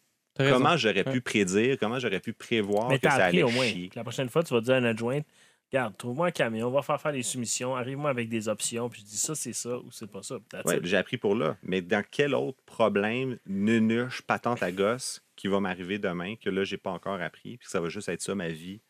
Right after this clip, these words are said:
Speaker 3: Peut-être
Speaker 2: Non.
Speaker 3: qu'on devrait se poser la question avant d'entreprendre des choses comme ça, puis de dire, « C'est à moi de faire ça. »
Speaker 2: What could go wrong ? <laughs>
Speaker 3: Ouais, c'est ça.
Speaker 1: Mais je sais pas si vous êtes d'accord avec moi, mais probablement que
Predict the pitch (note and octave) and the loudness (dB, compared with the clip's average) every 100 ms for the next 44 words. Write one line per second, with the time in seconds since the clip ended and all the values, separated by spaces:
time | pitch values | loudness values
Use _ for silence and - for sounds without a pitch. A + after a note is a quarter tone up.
0 | _ - F#2 F#2+ F#2+ D3 C3 C#3 - B2 | _ -4 2 2 4 4 4 2 -2 -4
1 | C3 A#2+ A2+ - C#3 A#2 A#2+ A#2 A2+ A#2 | -2 -4 -6 -4 -2 -2 -2 -2 -4 -8
2 | G#2 A2+ B2+ A2+ G#2 G2 - B2 - A2 | -8 -8 -8 -8 -8 -8 -8 -6 -6 -6
3 | G2 B2+ B2 - A#2 G#2+ A#2+ _ _ _ | -4 -4 -6 -10 -12 -12 -12 _ _ _
4 | _ - D3+ B2 B2+ A#2+ A2 F2+ - B1 | _ -2 0 0 -2 -4 -6 -8 -12 -16
5 | - G2+ G#2 A#2+ C#3 A#2 G#2+ F#2+ F#2 F2+ | -8 2 2 4 2 4 4 6 4 2
6 | F2 - - A3+ - E3+ F3 D#3+ - - | -2 -6 0 2 4 4 4 2 2 0
7 | - - _ _ _ _ C3 B2 A#2 - | 0 -2 _ _ _ _ 4 4 4 0
8 | G3 C#3 A#2+ D#3 C3+ A2+ C3+ D#3 A2+ A2 | 0 2 2 2 2 2 0 2 0 -2
9 | - _ _ _ C3 B2+ D#3 B2+ A2+ | -8 _ _ _ 2 4 4 4 2